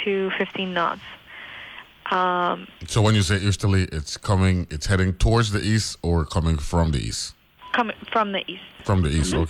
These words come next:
Speaker 2: okay, good.
Speaker 1: Yep.
Speaker 2: Yeah.
Speaker 1: Yep. And then that's mostly, um, in terms of the small craft advisories that we have out. And it's cur-, currently the one that we have out is for the Atlantic waters,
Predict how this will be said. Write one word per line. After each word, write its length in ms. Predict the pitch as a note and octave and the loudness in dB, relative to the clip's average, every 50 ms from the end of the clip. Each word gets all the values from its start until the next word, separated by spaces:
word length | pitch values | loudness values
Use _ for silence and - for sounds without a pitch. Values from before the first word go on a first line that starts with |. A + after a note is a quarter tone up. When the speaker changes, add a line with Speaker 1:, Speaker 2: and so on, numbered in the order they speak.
| - | -2
Speaker 2:
okay, 60 | B1+ | -4
good. 240 | A1+ G#1+ C2 B1 A#1 - - | -4 -2 -2 -2 -2 -4 -2
Speaker 1:
Yep. 180 | - C4 D4+ - - - _ - | 0 0 0 0 -2 -14 _ -6
Speaker 2:
Yeah. 220 | - C#3 B2 A#2 A2+ - | -2 -2 0 0 -2 0
Speaker 1:
Yep. 160 | - A3 - - _ - - - - - - - - | -2 -2 -2 -4 _ -20 -20 -20 -20 -20 -16 -4 0
And 280 | A3 A3+ A3+ A3 A3 | 0 0 2 2 0
then 600 | G#3+ G#3 G3+ G3+ G3+ G3+ G3+ G3 F#3+ F#3+ F#3+ - - - - - - _ _ - | 0 0 0 0 -2 -2 -2 -2 -4 -4 -6 -14 -16 -20 -20 -20 -20 _ _ -12
that's 300 | G#3+ G#3 A3 G#3+ A3+ A3 - - - - - - | -2 0 0 0 0 -2 -8 -20 -20 -20 -16 -12
mostly, 920 | A3+ A3+ A3+ A#3 A#3 B3+ C4+ C4 - - C4 B3+ B3+ B3 B3 A#3+ A#3+ A#3 - - - | -10 -6 -2 0 0 0 -2 -4 -6 -4 -2 -2 0 0 -2 -2 -2 -2 -4 -4 -4
um, 280 | A3 G#3+ G#3 G#3 G3+ - | -4 -4 -4 -4 -4 -2
in 180 | G#3+ G#3+ G#3 | -2 -2 -2
terms 240 | - G#3 G#3 G#3 G3+ - | -2 -4 -4 -4 -2 -6
of 100 | G#3 G3 - - | -6 -6 -4 -4
the 120 | G#3 G3 - | -4 -4 -4
small 180 | - G3+ G3 G3 | -2 -2 -2 0
craft 260 | - G3 F#3+ F#3 - | 2 0 0 0 -2
advisories 640 | F3+ E3+ F3 F3+ F3 F3 F3+ - F3 E3+ E3+ - - - - - - - - - - - - | -8 -4 -2 -2 -2 -2 -6 -8 -8 -8 -8 -10 -12 -16 -18 -18 -18 -16 -16 -16 -18 -6 -2
that 120 | F#3 F#3 F3+ | 0 2 2
we 100 | F#3 F#3 | 2 0
have 220 | E3 - F#3 F3 - | 0 -2 -2 -2 -2
out. 380 | - F#3 F3+ F3 F3 E3 - - - - - - - - - - - - - - - | -2 -2 0 -2 -2 -4 -8 -10 -12 -12 -12 -14 -20 -20 -20 -20 -20 -20 -20 -12 -8
And 420 | G#3+ G#3+ G#3+ G#3 G3+ G3+ G3+ F#3+ - - - | -6 -4 -2 -2 -2 -2 -2 -4 -6 -6 -4
it's 200 | G#3 G3+ G3 - - - - - - | -4 -4 -4 -6 -12 -20 -20 -12 -6
cur-, 260 | - B3 A#3 A#3 - A3 - | -2 -2 0 -2 -2 -6 -8
currently 600 | - B3 B3+ C4+ D4 D4+ D#4 D#4 D#4 D#4 D#4 - - - - - - - - - A3 G#3 | -4 -2 0 0 0 -2 -4 -6 -6 -6 -6 -8 -10 -18 -20 -20 -20 -20 -18 -14 -8 -4
the 160 | A3+ A3+ G#3+ | -2 -2 -2
one 240 | G3+ G#3 A3 A3 A3+ | -2 -2 -2 -2 -2
that 140 | A#3 A#3 A3+ | -2 -2 -2
we 120 | A#3 A#3 G#3+ | -2 -2 -2
have 320 | G#3 A3+ A3 G#3 G#3 G#3 | -2 -2 0 -2 -2 -4
out 440 | - - G3+ G3 G3 G3 G3+ G3+ - | -4 -2 0 0 0 0 -2 -2 -4
is 140 | - G#3 G3+ - - | -4 -6 -6 -6 -4
for 100 | G#3+ G#3 | -4 -2
the 140 | G#3 G3+ G3+ | 0 0 0
Atlantic 520 | F#3+ - F#3 F#3+ F#3+ F#3+ G3 G3+ G3 - | 0 0 -2 -4 -6 -4 -6 -8 -8 -4
waters, 440 | G#3+ A3+ A3+ A#3 A#3 A#3 A#3 A#3+ A3+ | -2 0 2 2 2 0 -2 -4 -4